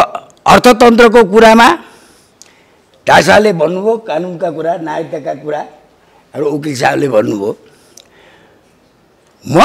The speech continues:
खालि के मात्रै तपाईँलाई भन्छु, कहाँ सुरु गरौँ, कहाँ अन्त गरौँ, यति विशाल विषय छ। त्यसो भएको हुनाले अहिले कुशासन छ,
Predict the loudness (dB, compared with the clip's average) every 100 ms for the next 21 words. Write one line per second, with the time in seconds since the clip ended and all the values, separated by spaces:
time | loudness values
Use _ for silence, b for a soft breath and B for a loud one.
0 | 0 -2 -2 0 0 0 0 2 4 2
1 | 2 2 2 2 0 -4 -8 _ b b
2 | b b _ _ -4 -2 -2 -4 -10 -10
3 | -4 -2 -2 -4 -2 -2 -2 -4 -2 -2
4 | -2 -4 -6 -4 -4 -2 0 0 0 -6
5 | b b b b -6 -2 2 4 2 2
6 | -2 -2 -10 _ _ _ b b b b
7 | b b b _ 0 2 2 4 2 0
8 | -2 -2 -4 -8 -12 _ _ _ _ b
9 | b b b b b _ 0 2 2 2
10 | 2 0 -4 -12 -20 _ _ _ _ _
11 | _ _ _ _ b b b b b _
12 | _ _ _ _ -8 -2 2 2 4 2
13 | 2